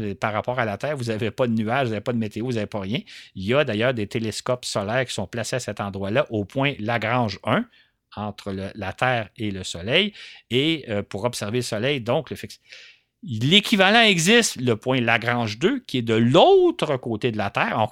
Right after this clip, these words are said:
on, on pourrait dire en direction de la planète Mars. Encore là, situé à un million et demi de kilomètres. Et si vous placez un satellite là, il va rester à ce point-là. Il va faire le tour du Soleil en trois cent soixante-cinq jours, comme la Terre.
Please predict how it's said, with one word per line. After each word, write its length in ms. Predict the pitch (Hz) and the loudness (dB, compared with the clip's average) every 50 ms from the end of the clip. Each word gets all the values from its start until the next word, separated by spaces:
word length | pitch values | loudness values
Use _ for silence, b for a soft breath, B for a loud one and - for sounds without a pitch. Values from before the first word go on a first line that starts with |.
| - - | -2 0
on, 140 | 113 117 | 2 2
on 40 | 120 | 2
pourrait 260 | 117 - 131 131 123 | 4 4 4 4 4
dire 220 | 117 127 135 123 113 | 4 4 4 4 2
en 100 | 110 104 | 0 -2
direction 400 | 95 104 98 101 98 - 110 104 | -2 -4 -4 -4 -4 -4 -4 -4
de 60 | 101 | -4
la 60 | 92 | -4
planète 340 | - - 107 117 165 180 - - | -4 -6 -4 -4 -4 -4 -2 -2
Mars. 300 | 240 285 - - - - B B B B B B B B | -2 -2 -2 -4 -12 -14 B B B B B B B B
Encore 360 | 139 185 208 202 247 233 233 | 2 2 2 2 2 2 2
là, 160 | 233 269 302 294 | 2 2 0 -2
situé 560 | - - - 131 123 - - 185 214 214 - - | -2 -4 -4 -6 -6 -4 -2 -2 -2 -2 -2 -4
à 280 | 110 110 104 - 143 | -4 -4 -4 -4 -4
un 80 | 143 151 | -4 -2
million 300 | 143 131 120 131 147 139 | 0 0 0 0 0 0
et 80 | 120 | 0
demi 160 | 104 107 117 117 | 0 0 0 -2
de 40 | |
kilomètres. 540 | - - 98 95 92 98 120 208 240 226 - B B B B B B | -4 -8 -10 -10 -6 -4 -4 -4 -4 -6 -10 B B B B B B
Et 40 | 104 | -6
si 200 | - - - 302 | -4 -2 -2 -2
vous 120 | 294 269 | -2 -2
placez 300 | 202 - 151 127 - 202 | 0 0 0 0 0 0
un 60 | 226 208 | -2 -2
satellite 560 | - - 131 - 127 117 113 113 107 - 147 | 0 -2 -2 -2 -2 -4 -4 -4 -4 -6 -8
là, 180 | 165 262 330 330 - B B B B | -8 -8 -8 -10 -12 B B B B
il 80 | 123 110 | -4 0
va 160 | 113 131 123 | 2 2 2
rester 640 | 135 226 311 - - - - - 294 277 - - _ _ _ _ _ - | 2 2 2 0 0 -4 -4 -2 -2 -2 -2 -4 _ _ _ _ _ -10
à 100 | - - | -8 -8
ce 160 | - - 110 | -6 -6 -6
point-là. 460 | 101 - - 113 107 98 101 123 175 | -6 -4 -6 -4 -4 -2 -2 -2 -2
Il 100 | 170 123 | -2 -2
va 100 | 110 104 | -4 -2
faire 220 | - - 151 156 147 | 0 2 2 2 2
le 120 | 127 113 | 2 0
tour 220 | - 143 131 123 | 0 -2 -2 -2
du 60 | 107 - | -2 -2
Soleil 320 | - 110 107 120 123 110 | -2 -2 -2 -2 -2 -2
en 100 | 98 98 | -4 -6
trois 280 | - - 110 113 110 - | -6 -6 -6 -6 -6 -6
cent 160 | - 120 117 | -6 -8 -8
soixante-cinq 600 | - 107 101 - - 104 101 - - 98 92 90 | -8 -8 -8 -8 -8 -8 -8 -8 -10 -10 -10 -8
jours, 300 | 90 101 113 113 101 - | -6 -6 -6 -6 -6 -6
comme 180 | - 107 101 98 | -6 -6 -4 -4
la 120 | 87 87 | -6 -6
Terre. 260 | - - 120 170 190 | -6 -4 -2 -2 -2